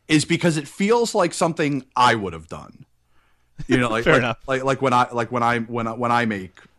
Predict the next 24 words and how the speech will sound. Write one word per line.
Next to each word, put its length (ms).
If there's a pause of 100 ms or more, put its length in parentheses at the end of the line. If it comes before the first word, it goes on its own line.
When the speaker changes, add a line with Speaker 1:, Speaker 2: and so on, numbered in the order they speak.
(160)
Speaker 1:
uh, 320
skits 480
and, 220
and 220
stuff. 400
The 80
only 200
difference 480
is, 360
I 180
mean, 240
the 80
only 140
difference 280
is 140
I 180
would 140
have 80
done 140
it 100
for 100
five 440
minutes 340
straight, 480